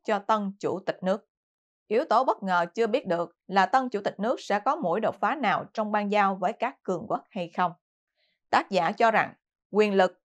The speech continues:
câu chuyện ngàn xưa ấy bao giờ cũng mới. Vị trí Chủ tịch nước chưa bao giờ bất ổn như thời gian qua. Trong bối cảnh ấy, quyền lực của Tô Lâm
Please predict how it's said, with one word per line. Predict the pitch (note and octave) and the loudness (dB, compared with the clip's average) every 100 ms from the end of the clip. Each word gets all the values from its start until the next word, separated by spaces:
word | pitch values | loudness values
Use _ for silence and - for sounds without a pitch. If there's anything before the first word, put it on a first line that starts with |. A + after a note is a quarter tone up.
| - | 0
câu | C4+ | 2
chuyện | C4 - F3 G3+ | 2 0 -2 -2
ngàn | F#3 F3 | -4 -4
xưa | - | -4
ấy | A3 G3+ C4 C#4 | -2 -2 -2 2
bao | B3 A3+ | 2 2
giờ | F3+ A2 | 0 0
cũng | - G3 | -4 -2
mới. | F#3+ G#3 - _ _ _ _ _ | 0 0 -4 _ _ _ _ _
Vị | E3+ G3 | -2 0
trí | G3 A#3+ E4+ | 2 2 2
Chủ | F#3 | -2
tịch | G3+ - | -2 -2
nước | G#3 D4+ - - | 0 0 -2 0
chưa | C#4+ | 4
bao | C4+ B3+ | 4 4
giờ | F#3+ E3 | 4 4
bất | E3 B3+ | 2 -2
ổn | - C#3+ A#3 | 2 0 0
như | C4 A#3+ | -6 -6
thời | A#3+ F#3+ D3 | -2 -2 0
gian | F3+ G3+ G3+ | -2 0 4
qua. | G3+ F#3 - _ _ - | 4 4 -6 _ _ 0
Trong | A#3 | 2
bối | A3+ F#4+ | 2 0
cảnh | E3 G3 | 0 -2
ấy, | - G3 E4 - - | -2 -2 -4 -14 -2
quyền | G3 G3+ | 0 2
lực | F#3+ F3+ - | 2 0 0
của | C#3+ - | -2 0
Tô | G#3 | 4
Lâm | G#3 G3 | 4 4